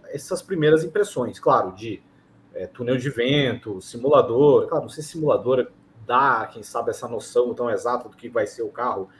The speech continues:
e et cetera, mas especialmente por túnel de vento, a primeira coisa, ele sentou no molde do carro, viu que o banco deve estar ajustado mais pra direita do que pra esquerda, e aquilo acho que já dá uma impressão, assim, de que, pô,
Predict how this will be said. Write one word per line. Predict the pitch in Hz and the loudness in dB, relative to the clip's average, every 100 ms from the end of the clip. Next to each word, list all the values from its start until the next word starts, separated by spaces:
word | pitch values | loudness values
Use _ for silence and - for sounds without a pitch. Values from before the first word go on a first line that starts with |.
| _ _ _ | _ _ _
e | 113 | -8
et | 113 | -8
cetera, | - 120 120 | 0 0 0
mas | 110 110 | -2 -2
especialmente | - - 185 165 | -2 -4 -6 -8
por | 156 | -10
túnel | 156 139 | -4 -4
de | 120 | -4
vento, | 104 120 131 110 | -4 -2 -2 -4
a | - | -8
primeira | 139 170 - - | -2 -2 -2 -4
coisa, | 143 131 120 | 0 0 0
ele | 127 | -4
sentou | - 135 123 160 | -4 -6 2 4
no | 160 | 4
molde | 135 135 127 117 | 2 0 0 -4
do | 107 | -8
carro, | 131 131 110 | -2 0 0
viu | 143 | -4
que | 151 | -10
o | |
banco | - 127 139 123 | 0 2 2 -2
deve | 120 | -4
estar | - | -4
ajustado | 117 113 - 123 120 | -4 -6 -4 -2 -2
mais | 113 113 | -6 -10
pra | 110 | -8
direita | 107 110 123 117 | -6 -2 -2 -4
do | - | -10
que | - | -12
pra | - | -10
esquerda, | 98 - 131 127 101 _ _ _ _ _ | -10 -2 -2 -2 -6 _ _ _ _ _
e | 120 | 0
aquilo | 135 - 160 175 | 2 0 2 4
acho | 165 - | 4 2
que | 160 | 0
já | |
dá | 151 147 | 2 2
uma | 151 | 0
impressão, | 143 147 - 143 | 0 0 0 -4
assim, | - 135 | -4 -10
de | - | -10
que, | - | -18
pô, | - 139 110 | 2 6 6